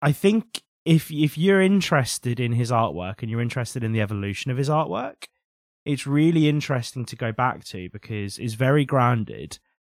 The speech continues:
and really cool. Um, so there's a particular panel. It's from issue twenty of Battle Action Comics. It is a war comic. And I think it's really telling that he was a veteran. He served in the American Army. He was in North Korea.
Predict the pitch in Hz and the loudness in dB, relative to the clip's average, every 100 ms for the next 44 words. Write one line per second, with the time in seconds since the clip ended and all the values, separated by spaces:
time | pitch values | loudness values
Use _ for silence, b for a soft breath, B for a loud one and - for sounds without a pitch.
0 | _ _ 143 202 165 131 156 170 165 - | _ _ -2 0 0 0 2 4 0 0
1 | 165 113 85 90 _ _ _ _ 131 131 | 0 0 -2 -10 _ _ _ _ 2 4
2 | 135 135 156 165 151 165 156 190 - 190 | 4 0 2 2 2 -2 0 -2 0 0
3 | - 110 104 107 - - 123 120 117 - | 2 0 0 -2 -6 -2 -2 0 -2 -2
4 | 147 - 160 - 143 131 - 123 113 107 | -2 0 -2 0 0 0 0 0 2 0
5 | - 107 101 104 - 117 104 107 - 113 | 0 2 4 2 2 2 2 -2 -2 -4
6 | 98 110 - - - _ _ _ _ _ | -4 -6 -8 -10 -12 _ _ _ _ _
7 | 139 151 147 147 117 110 - 110 143 - | 2 6 6 6 4 2 0 -4 -6 -8
8 | - - _ _ _ _ 143 135 - 151 | -16 -18 _ _ _ _ 0 0 4 4
9 | 135 123 - 139 120 135 127 123 131 123 | 4 0 -2 -2 0 2 4 2 2 2
10 | 113 107 113 101 135 107 127 110 101 104 | 2 0 -2 -2 -2 -2 -2 -2 -4 -6
11 | 104 151 - - 135 117 - 98 98 117 | -6 -6 -8 -8 -6 -4 -4 0 2 2
12 | 120 - 117 113 120 120 120 120 110 107 | 0 -6 -4 0 2 2 0 0 -2 -2
13 | 107 107 95 107 101 104 113 107 107 - | -2 -4 -4 -4 -2 0 0 2 0 -2
14 | 120 78 82 | -6 -4 -6